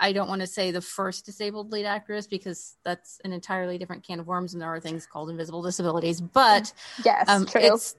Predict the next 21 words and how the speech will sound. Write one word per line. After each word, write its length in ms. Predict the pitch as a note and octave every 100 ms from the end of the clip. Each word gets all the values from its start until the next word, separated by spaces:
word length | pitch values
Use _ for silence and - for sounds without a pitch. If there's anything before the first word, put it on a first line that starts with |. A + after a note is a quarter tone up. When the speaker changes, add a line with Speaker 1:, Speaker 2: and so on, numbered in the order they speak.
| -
Speaker 1:
the 80 | A3
first 300 | B3 A3 -
visibly 580 | G3 B3+ B3+ A#3 A#3 A3
disabled 600 | G3+ G3 F#3 F3 E3+ -
actress 500 | E3 - F3+ F3+ -
who 120 | G3
is 120 | F#3
also, 600 | F3 E3 - F3 F3 E3 -
um, 420 | E3 D#3 D3+ D#3 _ _ _ _ _ -
in 140 | A3
a 60 | A3
wheelchair. 680 | F#3 E3 - F3+ D#3 E3 F3 _ _ _ _ _ _ _ -
And 200 | A3+ A#3
I 140 | A#3+ B3
did 460 | G3+ D#4 F#4 E4
catch 480 | - D#4 D4+ - -
most 340 | G#3+ E3+ -
of 140 | F3+ E3+
this 220 | D#3+ -
one. 440 | E3+ D3 E3+ A#3+ - _ _ _ _ _ _ _ _ _ - _ - - _ _
Speaker 2:
<laughs> 60 | _